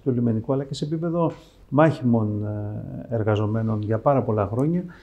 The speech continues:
Ήδη γίνονται επεξεργασίες, είναι και ο Θοδωρής ο Δρίτσας, που είναι υπεύθυνος από την πολιτική γραμματεία, και ετοιμάζουμε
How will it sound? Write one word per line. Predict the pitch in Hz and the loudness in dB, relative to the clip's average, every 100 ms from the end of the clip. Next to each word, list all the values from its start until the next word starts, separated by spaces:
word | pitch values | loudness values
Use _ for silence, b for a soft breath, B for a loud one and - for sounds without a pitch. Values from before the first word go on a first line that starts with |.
| B - | B 6
Ήδη | 170 139 123 117 | 6 8 6 6
γίνονται | 113 120 143 127 | 6 4 4 4
επεξεργασίες, | 120 110 - 104 101 95 170 175 156 - | 0 -2 0 0 0 -2 0 0 0 -2
είναι | 147 135 135 | 0 0 0
και | 123 | 0
ο | |
Θοδωρής | 110 113 117 113 117 | 0 0 0 0 -2
ο | |
Δρίτσας, | 107 117 110 104 - b b b b - | 0 0 0 -2 -4 b b b b 0
που | |
είναι | 117 | 2
υπεύθυνος | 113 123 123 110 | 4 2 2 0
από | 110 | 0
την | 107 | -2
πολιτική | 107 107 - 131 | 0 0 2 2
γραμματεία, | 113 107 104 - 170 | 2 0 -2 0 0
και | 165 147 | 2 0
ετοιμάζουμε | 139 - 123 147 143 151 156 151 | 0 2 2 4 2 2 2 0